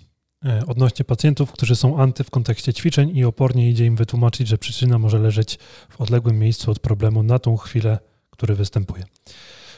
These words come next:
Czy w takim przypadku jest sens walczyć o świadomość tej osoby, czy odpuścić, bo dany pacjent jest zamknięty i niechętnie otwiera się na rozwiązanie problemu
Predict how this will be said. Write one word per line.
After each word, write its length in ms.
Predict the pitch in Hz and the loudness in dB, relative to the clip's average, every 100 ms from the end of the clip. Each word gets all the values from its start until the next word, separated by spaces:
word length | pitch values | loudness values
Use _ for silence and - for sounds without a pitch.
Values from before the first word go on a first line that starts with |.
| - | -8
Czy 100 | - | -2
w 40 | |
takim 260 | 151 135 131 | -2 0 0
przypadku 440 | - 131 127 135 | 0 -2 -2 0
jest 180 | 120 - | 0 2
sens 200 | 131 120 | 2 2
walczyć 360 | 110 117 123 117 | 0 0 0 -2
o 20 | |
świadomość 460 | - 123 110 107 - | -2 0 2 0 -2
tej 100 | 107 | -4
osoby, 300 | - 143 135 | 0 -2 0
czy 120 | 117 | 0
odpuścić, 500 | - 143 135 - 110 | 0 -2 -2 -4 -2
bo 100 | 120 | 0
dany 200 | 113 113 | 2 2
pacjent 320 | 117 - 101 | -2 -2 -2
jest 160 | 104 - | -2 -2
zamknięty 540 | 107 110 135 123 139 | -2 0 0 0 -2
i 60 | 123 | 0
niechętnie 400 | 110 127 - 117 | 0 -2 0 -4
otwiera 260 | - 113 | -2 -4
się 120 | 101 | 0
na 80 | 110 | -2
rozwiązanie 440 | 104 104 101 107 101 | 0 0 0 0 -2
problemu 460 | - 110 131 131 | -4 0 2 2